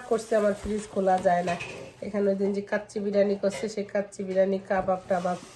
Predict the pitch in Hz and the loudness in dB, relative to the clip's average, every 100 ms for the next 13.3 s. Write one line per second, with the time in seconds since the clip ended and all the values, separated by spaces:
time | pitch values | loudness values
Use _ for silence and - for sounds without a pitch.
0 | - - - 180 190 185 202 202 175 165 | -20 -12 -8 -6 -4 -2 4 4 4 -4
1 | 185 180 175 170 - 196 - 175 170 170 | -4 -2 -2 -2 -4 -6 -4 0 0 0
2 | - - - - - - - - 254 240 | -10 -18 -18 -16 -18 -20 -20 -10 -6 -4
3 | 240 - 226 214 208 202 202 214 214 233 | -4 -2 -4 -2 -2 -2 -2 -6 -6 -6
4 | 226 226 220 220 214 202 214 208 226 214 | -4 -2 0 0 0 -2 -6 -6 0 4
5 | 208 185 - - - - - - - 208 | 4 2 -4 -18 -18 -16 -12 -10 -2 2
6 | 208 196 196 190 214 202 202 202 214 202 | 4 4 2 0 4 6 4 2 -2 2
7 | 202 226 226 - - - - - - - | 4 2 0 -10 -12 -14 -12 -12 -14 -8
8 | 240 - - 220 202 208 202 196 202 - | -8 -8 -6 4 4 6 2 2 -2 -2
9 | 233 - 233 214 - 196 - 190 190 190 | -6 -2 0 0 2 2 4 0 0 0
10 | 180 170 165 - 170 - - _ - - | 0 -2 -8 -8 -8 -10 -20 _ -20 -20
11 | - - - - - - - - - 190 | -18 -18 -18 -20 -20 -20 -20 -20 -12 -10
12 | 196 - 196 196 190 185 180 175 180 156 | -8 -6 -4 0 0 -2 -6 -6 -4 -4
13 | 165 151 - | -4 -10 -10